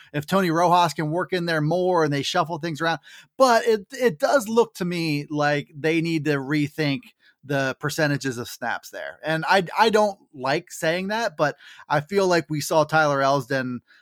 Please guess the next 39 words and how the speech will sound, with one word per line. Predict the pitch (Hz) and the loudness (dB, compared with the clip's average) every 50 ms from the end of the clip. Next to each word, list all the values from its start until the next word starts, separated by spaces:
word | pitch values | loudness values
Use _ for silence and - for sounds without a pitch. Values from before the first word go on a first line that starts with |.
| _ _ _ - | _ _ _ -6
you | 143 147 143 | -4 -2 0
know, | 139 139 139 139 - - - | 0 0 -2 -4 -8 -10 -6
like | 170 156 143 | -4 -4 -4
a | 143 | -4
fish | 147 - 170 151 - | -4 -4 -2 0 2
out | 151 139 135 | 2 2 2
of | 131 | 2
water | 135 135 139 135 131 127 123 | 2 2 2 2 2 0 -2
la-, | 123 123 127 131 135 - | 0 2 2 2 2 0
uh, | 165 156 | -4 -6
the | 147 135 156 151 | -4 -2 2 2
week | 151 156 151 - | 4 2 2 0
before | 131 123 - - 156 151 147 139 131 123 107 - _ _ - | -6 -8 -4 -2 0 0 0 0 0 -2 -4 -8 _ _ -2
on | 156 151 139 | -2 0 0
a | 131 | -2
play | - - 139 135 123 | -2 -4 -2 -2 -2
or | 117 117 | -2 -4
two | - - 131 120 113 | -6 -8 -8 -8 -8
also. | - 95 117 120 117 101 - 110 92 95 92 | -6 -2 -2 -2 -2 -4 -6 -8 -10 -10 -8
And | 101 135 156 175 | -6 -4 -2 -2
you | 190 | -2
just, | 190 214 226 - - - - - - - - | -2 -2 -2 -2 -4 -8 -16 -20 -20 -10 -6
you | 185 196 | -6 -4
can't | 147 - 247 254 247 202 | -2 0 2 2 4 4
have | 180 180 202 233 233 214 | 2 2 2 2 2 0
that, | 151 143 | 0 0
especially | - - 190 170 - - | 0 -2 -2 -2 0 0
on | 185 170 | -2 -2
a | 156 | -2
play | - 185 180 170 | -2 -2 0 0
like | 170 170 165 - | 0 0 -2 0
this | - 196 208 - | -2 -2 -4 -2
where | - 156 139 131 - | -2 -2 -2 -2 0
it | 170 165 160 | 0 2 4
all | 156 170 190 202 196 185 185 | 6 6 8 8 8 6 6
kinda | - 180 196 185 175 | 4 2 2 2 2
depends | 151 143 - - 151 202 247 247 208 170 | -2 -4 -4 -2 0 0 0 0 0 0
on | 151 147 139 | 0 0 0
him, | 143 175 226 240 208 185 175 170 151 | 0 0 0 0 0 -2 -2 -6 -8